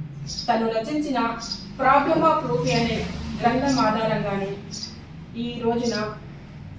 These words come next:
అంటే ఏప్రిల్ ఒకటవ తేదీన మన రిజర్వ్ బ్యాంక్ని స్థాపించడం జరిగింది.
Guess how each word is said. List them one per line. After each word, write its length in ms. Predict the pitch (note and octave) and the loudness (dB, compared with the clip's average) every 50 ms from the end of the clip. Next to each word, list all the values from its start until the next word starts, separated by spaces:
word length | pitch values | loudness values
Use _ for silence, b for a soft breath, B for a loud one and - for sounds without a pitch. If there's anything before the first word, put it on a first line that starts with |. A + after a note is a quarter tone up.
| - - | -8 -6
అంటే 340 | G3+ A3 A3+ - G#3+ G#3+ G#3 - - - | -4 -4 -4 -4 -4 -4 -4 -4 -4 -4
ఏప్రిల్ 360 | A3 B3+ B3 - D#4 D#4+ D4+ C4 | -4 -4 -2 0 -2 0 0 0
ఒకటవ 380 | B3 C4+ B3+ C4 B3+ B3+ A#3+ | 0 0 0 2 2 2 2
తేదీన 580 | A3+ A3+ A3 A3 A3 G#3+ G#3 G3+ G#3 G#3 G#3 - - - - - - - - | 2 0 -2 -2 -2 -4 -4 -6 -6 -6 -8 -8 -8 -8 -8 -8 -10 -6 -6
మన 320 | G#3 G#3 G#3 F#3+ F#3+ G3+ | -4 -2 0 0 0 0
రిజర్వ్ 400 | A#3 A#3 B3+ D4+ D#4 D#4+ - - | 0 2 4 4 4 4 2 0
బ్యాంక్ని 500 | A#3+ A#3 G#3+ G#3+ G#3 G#3+ A3 A3 A3 A3 | 0 0 0 -2 -2 -4 -8 -8 -8 -8
స్థాపించడం 640 | - G#3 F#3 F#3 F#3+ G3+ G3+ G3+ G#3+ G#3 G3 G3 | -4 -2 -2 0 0 -2 -4 -6 -4 -4 -4 -4
జరిగింది. 440 | F#3+ F3+ E3+ E3+ D#3 D3+ C#3+ C#3+ C#3+ | -4 -4 -6 -8 -8 -8 -8 -8 -10